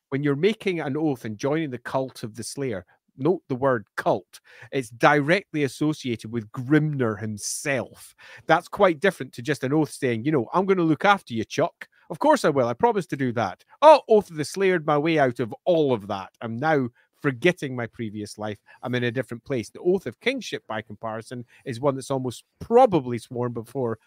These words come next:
Valea herself, meaning, or perhaps Grungini, depending upon which version you want to look at, but it's sworn before the ancestor gods because you are, in many respects, representing them on behalf of your people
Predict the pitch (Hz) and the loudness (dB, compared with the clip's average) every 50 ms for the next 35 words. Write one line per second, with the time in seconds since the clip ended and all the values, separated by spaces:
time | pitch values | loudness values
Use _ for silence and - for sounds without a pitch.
0 | _ _ 135 120 135 135 135 143 180 180 147 123 107 - 123 120 113 - - 185 | _ _ -2 0 2 2 4 4 4 4 4 4 2 0 -4 -6 -6 -6 -4 -2
1 | 180 143 90 - - - _ _ - - - - - - 147 147 147 147 139 135 | -2 -2 -4 -6 -14 -20 _ _ -20 -20 -20 -20 -8 0 0 2 2 2 0 0
2 | 143 - - 139 117 - - 110 104 - - - - 131 127 123 123 139 139 127 | -4 0 0 0 0 0 -4 -8 -8 -10 -8 -4 -2 -2 -2 -2 -4 -4 -6 -6
3 | - 110 - 127 120 110 - - 117 107 101 - - - - - 123 127 127 127 | -8 -10 -10 -8 -8 -8 -6 -6 -6 -6 -6 -8 -10 -10 -16 -4 2 2 2 2
4 | 113 120 117 110 117 120 110 - 131 170 180 - 131 110 87 - _ 120 113 - | 2 -2 -6 -6 -6 -6 -6 -2 -2 -2 0 0 0 -2 -2 -4 _ -10 -10 -10
5 | _ - - - 143 127 - - - 143 151 190 196 196 202 175 160 - - 165 | _ -20 -8 -6 -6 -6 -6 -10 -8 2 8 8 10 10 8 4 -2 0 2 2
6 | 151 143 139 143 156 175 170 - - 143 127 - - 113 - 113 107 104 98 - | 2 2 2 2 0 0 -2 -2 -4 -4 -4 -4 -10 -8 -6 -4 -4 -4 -4 -6
7 | - 107 - 120 120 160 185 165 127 110 110 107 - - _ - 123 117 117 147 | -12 -12 -10 -8 -2 0 2 2 2 2 0 -4 -6 -12 _ -10 -6 -4 -2 0
8 | 196 190 135 120 117 - - - 165 127 101 - - - _ _ _ - 127 120 | 0 0 0 0 -4 -2 0 2 2 2 2 -2 -10 -20 _ _ _ -12 0 4
9 | 156 196 190 - - - 147 135 127 151 165 196 202 170 - 139 120 117 113 110 | 4 4 4 2 -2 -4 -4 -2 2 2 2 2 2 -2 -4 -6 -6 -6 0 2
10 | 151 180 165 120 101 101 113 120 - - - - 143 131 120 139 123 135 143 135 | 4 4 4 4 2 -2 -4 -6 -10 -14 -6 -4 -4 0 2 0 2 2 2 0
11 | - - 127 113 120 120 110 - - 220 208 - - 87 - | 0 -2 -8 -4 -2 -2 -2 -2 -2 -4 -4 -4 -8 -12 -12